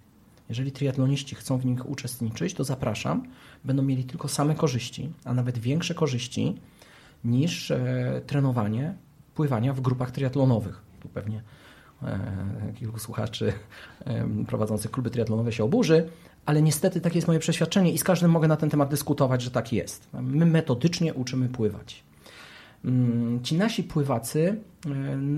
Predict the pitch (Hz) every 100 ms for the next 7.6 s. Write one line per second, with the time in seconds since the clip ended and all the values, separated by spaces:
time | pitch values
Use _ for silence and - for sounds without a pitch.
0 | 147 151 165 202 127 123 170 160 - 123
1 | 131 147 147 147 139 139 131 139 143 101
2 | - 170 - 120 127 127 127 127 127 131
3 | 127 127 180 - 131 127 113 107 - 110
4 | 107 101 202 240 - - - 202 - 156
5 | 117 175 208 - - 156 - 143 131 113
6 | 110 170 170 135 113 117 123 127 - 147
7 | 117 110 113 - 113 110